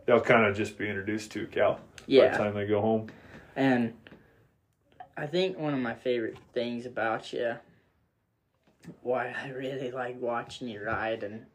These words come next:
Speaker 2: want you to teach me, I've been a very firm believer in that you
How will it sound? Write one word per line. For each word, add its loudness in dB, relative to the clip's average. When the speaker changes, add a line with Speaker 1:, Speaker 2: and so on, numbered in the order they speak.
Speaker 2:
want -6
you -6
to -16
teach -8
me, -8
I've 4
been 4
a 0
very 0
firm -2
believer -2
in -2
that -8
you -8